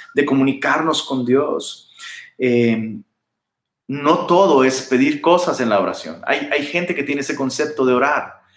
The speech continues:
Hay, hay, hay gente que piensa que la oración es simplemente pedirle cosas a Dios. Y, y, pues, qué triste, ¿no? Qué triste pensar, pensar en la oración o, o, o, o en Dios incluso, ¿no?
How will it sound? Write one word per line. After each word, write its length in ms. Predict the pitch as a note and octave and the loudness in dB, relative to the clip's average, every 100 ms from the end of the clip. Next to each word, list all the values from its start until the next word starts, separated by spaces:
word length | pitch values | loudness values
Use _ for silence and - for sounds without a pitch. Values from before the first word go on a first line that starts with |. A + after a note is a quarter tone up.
| _ _ _ _ - | _ _ _ _ -4
Hay, 240 | B2+ C3+ | -2 0
hay, 220 | A#2+ A#2+ A#2+ | 0 0 0
hay 100 | C3 | -4
gente 300 | - E3+ F3 | -4 -2 -2
que 100 | D3+ | -2
piensa 380 | C3+ C#3 C3 B2+ | -2 -2 -2 -2
que 80 | A2+ | 0
la 120 | A2+ | 2
oración 440 | A#2 A2+ D#3+ E3 | 2 0 -2 -4
es 80 | D3+ | -4
simplemente 520 | - C#3+ C#3 C#3 C#3 | -6 -4 -2 -2 -4
pedirle 520 | C#3+ A#2+ B2+ D#3 D#3 | -6 -4 -4 -4 -4
cosas 320 | - C#3 - A#2 | -2 -2 -2 -4
a 80 | |
Dios. 440 | G#2+ B2+ G#2 - - - - _ _ | 0 2 0 -4 -16 -20 -20 _ _
Y, 400 | A#2+ A#2 A#2+ B2+ | -2 0 0 0
y, 320 | A2+ A2 - _ _ | -2 -4 -12 _ _
pues, 160 | - - | -10 -4
qué 120 | E3 | -2
triste, 380 | E3+ G3 A#3 B2+ | 0 0 0 -2
¿no? 340 | A#2 E3+ - - | -2 -2 -4 -8
Qué 80 | D#3 | -4
triste 300 | D3+ E3+ - | -2 -2 -2
pensar, 540 | - C#3 - C#3 - - - - _ _ _ | -2 -2 2 2 2 -4 -12 -20 _ _ _
pensar 320 | C#3 C3+ E3+ | -2 0 0
en 80 | F#3 | 2
la 100 | E3 | 4
oración 640 | C#3 B2+ - D#3 F3+ G3+ - _ _ _ _ | 4 2 2 0 0 -6 -14 _ _ _ _
o, 140 | A#2 | -2
o, 320 | B2+ - A#2 - | 0 2 0 2
o, 360 | B2+ B2+ C#3+ | 0 2 2
o 60 | C#3 | 2
en 140 | C3+ | 2
Dios 400 | C3 F3+ D4+ - | 2 4 4 0
incluso, 520 | D#3 D3 F3+ - - - | -4 -2 -2 -2 -8 -6
¿no? 380 | C#3 A#3 - | -6 -6 -12